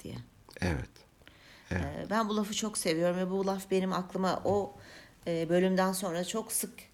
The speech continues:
Speaker 1: yani, kendim söyledim, kendim de uygulamaya çalışıyorum gerçekten.
Speaker 2: Hı.
Speaker 1: Ee, çok da fazla, evet, çocukları zorlamaya gerek yok. Kapasitesi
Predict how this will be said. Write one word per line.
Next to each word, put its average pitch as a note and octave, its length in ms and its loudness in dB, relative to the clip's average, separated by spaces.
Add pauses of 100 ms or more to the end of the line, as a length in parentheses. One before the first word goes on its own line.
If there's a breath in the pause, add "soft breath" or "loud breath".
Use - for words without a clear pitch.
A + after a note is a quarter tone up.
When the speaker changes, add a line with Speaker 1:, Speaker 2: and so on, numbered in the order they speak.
(120)
Speaker 1:
yani, D3+ 200 -2
kendim E3 380 0
söyledim, E3 420 0
kendim E3 360 -2
de E3+ 60 0
uygulamaya D3+ 540 0
çalışıyorum D#3 600 0
gerçekten. C3 640 -2 (480 loud breath)
Speaker 2:
Hı. C#3+ 120 0
Speaker 1:
Ee, F3 180 2
çok C4 240 2
da A3+ 60 2
fazla, F#3+ 400 0
evet, E3+ 220 0
çocukları F#3+ 440 0
zorlamaya E3+ 480 2
gerek F3 420 0
yok. C#3+ 240 -4 (340 loud breath)
Kapasitesi A#3+ 760 2